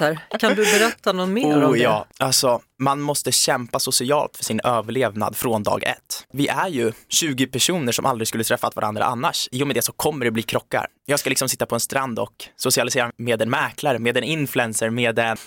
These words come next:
Speaker 2: ja, Victor Leksells pappa. Det kommer krocka.
Speaker 1: Men i och med att det är ett sånt här socialt spel,
Speaker 2: Ja.
Speaker 1: hur mycket kan man tänka på andra då? Eller är man bara hela tiden och kör sitt egna race?
Speaker 2: <laughs>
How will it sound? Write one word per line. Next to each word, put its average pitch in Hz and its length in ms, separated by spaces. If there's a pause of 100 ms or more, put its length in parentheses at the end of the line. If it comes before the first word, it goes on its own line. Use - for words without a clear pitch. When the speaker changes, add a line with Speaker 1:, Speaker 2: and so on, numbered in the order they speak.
Speaker 2:
ja, 117 200 (220)
Victor 139 320
Leksells 123 320
pappa. - 480
Det 135 120
kommer 135 340
krocka. - 400 (320)
Speaker 1:
Men 214 160
i 226 100
och 233 40
med 233 120
att 226 80
det 247 100
är 294 60
ett 285 100
sånt 220 160
här 143 160
socialt 139 480
spel, - 440
Speaker 2:
Ja. 107 340
Speaker 1:
hur 226 180
mycket 240 340
kan 226 120
man 214 100
tänka 202 340
på - 160
andra 233 460
då? - 260
Eller 156 180
är 180 140
man 196 240
bara 202 300
hela 220 200
tiden 165 240
och 165 60
kör 165 200
sitt - 220
egna 156 300
race? - 560
Speaker 2:
<laughs> 466 40